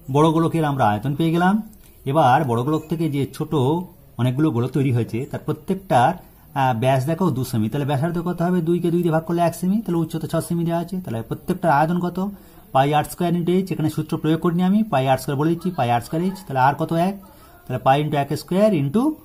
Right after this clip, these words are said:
উচ্চতা হচ্ছে ছয়, তাহলে কত হলো? সিক্স পাই ঘন সেমি।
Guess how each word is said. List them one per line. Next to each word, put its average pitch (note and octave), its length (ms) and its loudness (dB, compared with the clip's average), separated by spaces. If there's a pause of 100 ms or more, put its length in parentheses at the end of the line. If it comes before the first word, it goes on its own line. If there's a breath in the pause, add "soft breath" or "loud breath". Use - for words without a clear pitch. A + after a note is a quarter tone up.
(420)
উচ্চতা B2 260 -2
হচ্ছে A2+ 140 0
ছয়, A2+ 280 2 (560)
তাহলে D#3+ 160 -2
কত D#3+ 140 0
হলো? A#3 100 0
সিক্স - 380 -4
পাই A3 320 2
ঘন C#3 320 -4
সেমি। F2 300 -4